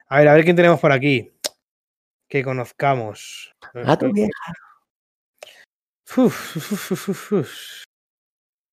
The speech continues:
Speaker 1: ¿A quién podemos hacer? A los de G T M, ¿no?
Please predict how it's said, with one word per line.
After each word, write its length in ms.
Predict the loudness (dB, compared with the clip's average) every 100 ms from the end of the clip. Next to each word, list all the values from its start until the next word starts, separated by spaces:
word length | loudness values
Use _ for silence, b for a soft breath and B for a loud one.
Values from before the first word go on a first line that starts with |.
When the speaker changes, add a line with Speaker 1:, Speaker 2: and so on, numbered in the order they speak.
| _ _ _ _ _ _ _ _ -14
Speaker 1:
¿A 60 |
quién 140 | -8 -2
podemos 220 | -2 -4
hacer? 220 | -8 -8
A 80 | -6
los 120 | -6 -4
de 60 |
G 180 | -2 2
T 160 | 4 4
M, 260 | 2 -2 _ -8
¿no? 260 | -8 -8